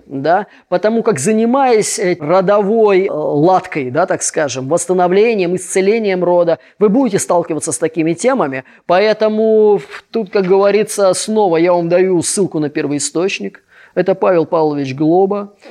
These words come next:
Его книга называется «Геноскоп». К нему на сайте, да, найдете его официальная астрологическая школа, да, и трехтомник, да, то есть это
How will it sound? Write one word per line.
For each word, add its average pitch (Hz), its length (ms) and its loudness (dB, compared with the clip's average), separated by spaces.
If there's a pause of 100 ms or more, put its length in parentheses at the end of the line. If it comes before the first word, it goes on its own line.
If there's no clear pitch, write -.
(140)
Его 196 280 2
книга 196 420 -4
называется 175 640 0
«Геноскоп». 185 760 0 (500)
К - 40 -4
нему 208 240 0
на 175 120 2
сайте, 202 640 -2 (180)
да, 170 320 0
найдете 160 640 0
его 165 280 2
официальная 160 640 -2
астрологическая 156 760 -4
школа, 190 520 -2 (340)
да, 180 320 0
и 185 300 2
трехтомник, 214 1000 0
да, 160 320 -2
то 160 160 -4
есть 139 240 -6
это 180 440 -2